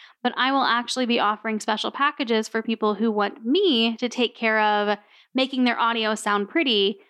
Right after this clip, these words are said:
for using something like Hello Audio to release, like, an online course or a membership program.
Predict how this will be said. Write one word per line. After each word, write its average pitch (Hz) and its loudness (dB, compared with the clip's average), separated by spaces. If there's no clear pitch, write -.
for 208 2
using 254 0
something 202 -2
like 190 0
Hello 196 2
Audio 180 0
to 196 0
release, 185 -2
like, 175 -2
an 170 -4
online 170 -2
course 285 -2
or 214 0
a 202 -2
membership 180 -2
program. 117 -4